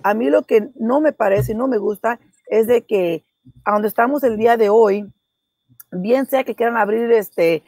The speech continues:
mañana, pasado mañana, cuando quisieran abrir, pero lo que se me hace un poco delicado y complicado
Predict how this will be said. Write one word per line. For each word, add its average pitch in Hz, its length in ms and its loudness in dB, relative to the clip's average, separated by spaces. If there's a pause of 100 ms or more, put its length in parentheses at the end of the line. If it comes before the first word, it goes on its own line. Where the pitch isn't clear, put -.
(200)
mañana, 233 400 -2
pasado 220 400 -2
mañana, 214 380 -2
cuando 185 260 -4
quisieran 214 400 0
abrir, 208 320 -2 (400)
pero 226 180 4
lo 214 140 2
que 226 100 -4
se 220 120 -6
me 214 80 -2
hace 240 240 0
un 277 120 0
poco 262 540 2
delicado 214 840 2 (580)
y 226 160 -4
complicado 226 1040 2